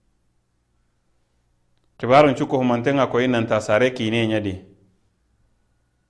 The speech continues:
Na ko inanti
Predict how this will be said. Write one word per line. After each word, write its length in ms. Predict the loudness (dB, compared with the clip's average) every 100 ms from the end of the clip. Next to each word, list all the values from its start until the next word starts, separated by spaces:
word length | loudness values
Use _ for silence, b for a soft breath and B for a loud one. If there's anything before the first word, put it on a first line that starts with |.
| _ _ _ _ _ _ _ _ _ _ _ _ _ _ _ _ _ _ _ _ _ _ _ _ _ _
Na 260 | -4 0 2
ko 140 | 2
inanti 840 | 2 2 2 2 2 2 0 -4